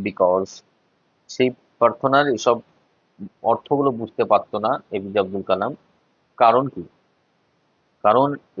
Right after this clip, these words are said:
অপশন এ, it was difficult to understand, it was chanted in Arabic। অবশ্যই উত্তর বি, কারণ এটা অ্যারাবিকে চ্যান্টিং করা হতো।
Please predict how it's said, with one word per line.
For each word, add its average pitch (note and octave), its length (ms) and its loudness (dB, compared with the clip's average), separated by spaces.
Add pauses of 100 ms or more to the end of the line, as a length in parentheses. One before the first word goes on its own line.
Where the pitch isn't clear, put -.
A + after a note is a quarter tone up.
(140)
অপশন A2+ 260 -2 (200)
এ, - 20 4 (200)
it A2 120 -4
was C3 100 2 (120)
difficult C#3+ 380 0
to C#3+ 140 4
understand, C3+ 400 -2 (500)
it G2+ 120 -4
was B2 100 2 (120)
chanted A2+ 460 2
in B2+ 60 -2 (160)
Arabic। A#2+ 420 4 (380)
অবশ্যই A2+ 340 0 (260)
উত্তর - 260 0 (160)
বি, F#2+ 100 -4 (500)
কারণ A2+ 220 6 (1160)
এটা A#2+ 160 0 (380)
অ্যারাবিকে G#2 540 0
চ্যান্টিং G2+ 300 -2 (100)
করা G2 180 2
হতো। F2 180 -10